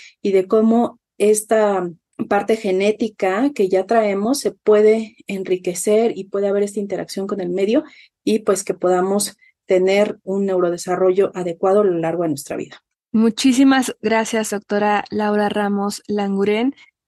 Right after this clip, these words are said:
Speaker 2: Y también les invitamos a que nos escriban a través de las redes sociales de la Facultad de Psicología en Twitter, Instagram, Facebook,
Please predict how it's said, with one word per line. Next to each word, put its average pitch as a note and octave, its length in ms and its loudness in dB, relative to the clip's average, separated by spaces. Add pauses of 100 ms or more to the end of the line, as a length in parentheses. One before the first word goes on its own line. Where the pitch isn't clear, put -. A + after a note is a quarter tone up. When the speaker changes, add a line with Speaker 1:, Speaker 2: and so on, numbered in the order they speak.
Speaker 2:
Y C#4 180 4
también B3+ 420 4
les B3 180 -2
invitamos A3 720 -2
a G3 440 -2
que G3 180 -6
nos F#3+ 180 -4
escriban A#3+ 640 0
a G#3+ 80 0
través G3 280 -4
de G3+ 60 -4
las F#3+ 140 -2
redes G3 160 -4
sociales G3 580 -2 (160)
de A3 140 0
la C4 100 2
Facultad G#3+ 400 -2
de A3 80 0
Psicología A3+ 560 0
en F#3+ 220 -4
Twitter, A#3+ 460 -2
Instagram, A3 600 -2
Facebook, B3+ 600 -6